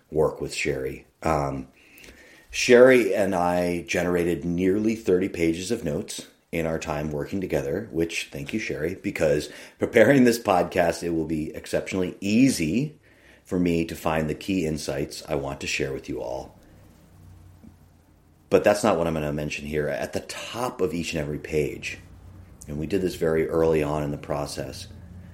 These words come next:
um, <clears throat> we made some modifications over time. Sherry put my overarching goal,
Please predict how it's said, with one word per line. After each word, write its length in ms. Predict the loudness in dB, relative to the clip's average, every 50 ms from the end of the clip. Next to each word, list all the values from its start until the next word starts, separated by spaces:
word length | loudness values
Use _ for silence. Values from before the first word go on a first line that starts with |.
| -18 -16 -12
um, 440 | -10 -10 -8 -8 -8 -10 -12 -12 -14 -10 -2
<clears throat> 80 | 2
we 500 | 2 4 2 2 -2 -2 0 0 2 2 2
made 220 | 2 0 0 -2
some 140 | -4 -4 -4
modifications 760 | -4 -4 -4 -6 -8 -12 -12 -8 -8 -8 -8 -8 -12 -12 -12
over 160 | -12 -12 -14
time. 340 | -16 -16 -16 -14 -16 -16 -18 -20 -20 -20 -20 -20 -20 -20 -20 -20 -20 -20 -20 -20 -20 -20 -20 -12 -6
Sherry 340 | 0 4 6 6 8 6
put 440 | 4 2 2 6 6 6 6 4 -2 -12 -16 -20 -20 _ -20 -20 -20 -20 -20 -20 -20 -20 -20 -20 -12 -4
my 220 | 0 2 2 2 4 8
overarching 680 | 10 10 10 10 10 10 10 10 10 8 4 0 0 0
goal, 340 | 0 0 -2 -4 -6 -8